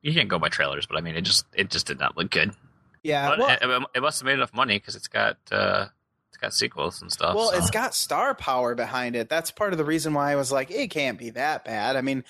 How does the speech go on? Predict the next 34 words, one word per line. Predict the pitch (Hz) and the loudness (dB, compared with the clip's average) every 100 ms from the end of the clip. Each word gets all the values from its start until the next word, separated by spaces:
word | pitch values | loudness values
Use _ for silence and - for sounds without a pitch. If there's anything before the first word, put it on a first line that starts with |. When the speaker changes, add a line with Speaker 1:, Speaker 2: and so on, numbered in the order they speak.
| - - | -18 -14
Speaker 2:
it's | - | -2
got | 160 151 | -2 0
Woody | 147 151 | 0 0
Harrelson | 117 131 147 143 160 156 | 0 0 0 0 -2 0
in | 151 | 0
it. | 156 160 - | 2 0 -2
It's | 131 - | -4 -2
got, | 131 123 - - | 0 0 -2 -4
uh, | 123 110 | -2 0
Mark | 117 131 - | 0 -2 0
Ruffalo. | 113 123 151 151 151 | -2 0 0 2 2
It's | 135 - | 0 0
got, | 127 117 113 - - - - _ | 0 0 -4 -8 -20 -20 -20 _
um, | - 117 113 107 104 107 _ _ - | -2 0 0 0 -2 -6 _ _ -4
frickin' | 147 139 123 120 113 110 - _ _ - - | -4 0 0 2 0 -4 -14 _ _ -20 -16
Morgan | 123 117 117 127 143 | -2 2 2 0 -4
Freeman | - 113 113 117 120 113 | -4 -2 0 0 -2 -2
and | 135 135 131 135 - - _ _ _ | -2 0 0 -2 -4 -8 _ _ _
Michael | 98 95 92 - | -6 -4 -4 -4
Caine. | - 98 92 113 127 - | -4 -4 -2 -2 -4 -8
So, | - - 156 156 | -8 0 2 4
I | 156 | 2
mean, | 160 165 | 2 0
you'd | 165 160 | 0 0
think | 196 196 | -2 -2
that | 190 175 285 | -2 -2 -2
Speaker 1:
<laughs> | 254 - - 277 214 | -2 -2 -2 -4 0
Speaker 2:
you're | 202 | 2
like, | 208 190 | 4 2
"How | - 226 - | 2 0 0
could | 262 185 | 0 0
this | 185 | 0
be | 147 151 | 0 -2
bad?" | 131 170 240 127 117 123 | 0 0 0 -2 -4 -8